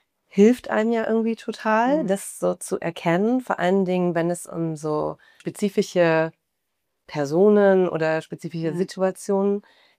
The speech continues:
Speaker 1: geht, dann sagt man, ja, das, also das blicke ich jetzt irgendwie,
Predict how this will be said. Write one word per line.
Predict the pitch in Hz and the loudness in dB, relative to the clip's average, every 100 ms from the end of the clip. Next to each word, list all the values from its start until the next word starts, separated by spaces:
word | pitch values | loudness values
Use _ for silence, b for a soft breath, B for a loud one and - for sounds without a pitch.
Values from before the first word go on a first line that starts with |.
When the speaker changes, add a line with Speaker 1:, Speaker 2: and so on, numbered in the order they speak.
| - | -10
Speaker 1:
geht, | 165 202 226 294 - b b b b - | 2 4 6 2 -4 b b b b 2
dann | 185 | 4
sagt | 185 185 | 4 2
man, | 180 | 2
ja, | 180 196 | 4 4
das, | 175 - - _ | 0 -4 -14 _
also | 170 156 | -2 -2
das | 156 - - - _ | -4 -10 -18 -20 _
blicke | 160 202 240 | 2 2 4
ich | 220 208 | 0 2
jetzt | 196 - - | 0 -2 -2
irgendwie, | 196 208 190 196 196 196 190 | 0 2 0 2 2 2 2